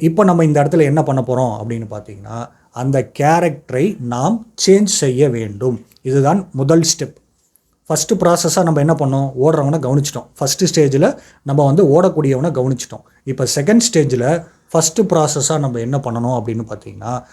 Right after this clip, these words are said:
அந்த கேரக்டரை மாத்த வேண்டும். அந்த கேரக்டர் எப்படி ப்ரோ மாத்துறது அப்படின்னு கேட்டிங்கன்னா, நானாகப்பட்டவன் பொறுமையானவன்,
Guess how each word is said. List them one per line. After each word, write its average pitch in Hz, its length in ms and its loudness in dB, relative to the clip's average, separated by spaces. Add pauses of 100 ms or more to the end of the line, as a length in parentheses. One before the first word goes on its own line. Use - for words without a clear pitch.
(200)
அந்த 117 380 -4
கேரக்டரை 151 720 -2 (500)
மாத்த 139 560 0
வேண்டும். 110 540 -4 (180)
அந்த 127 180 -8
கேரக்டர் 156 420 0
எப்படி 135 200 0
ப்ரோ 139 180 2
மாத்துறது 117 400 -4
அப்படின்னு 110 260 -8
கேட்டிங்கன்னா, 101 420 -18 (600)
நானாகப்பட்டவன் 117 1160 -2 (500)
பொறுமையானவன், 131 880 2